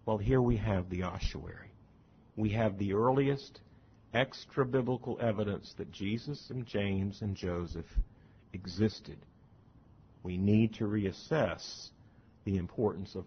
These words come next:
all of them. I think, finally,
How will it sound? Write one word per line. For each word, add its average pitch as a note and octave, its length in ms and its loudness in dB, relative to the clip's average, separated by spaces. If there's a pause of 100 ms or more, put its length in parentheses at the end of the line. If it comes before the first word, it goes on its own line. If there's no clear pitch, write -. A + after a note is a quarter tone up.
all G#2 340 4
of D#2+ 120 -10
them. - 180 -20 (1400)
I F#3 240 10
think, F3+ 380 -2 (140)
finally, A#2 600 6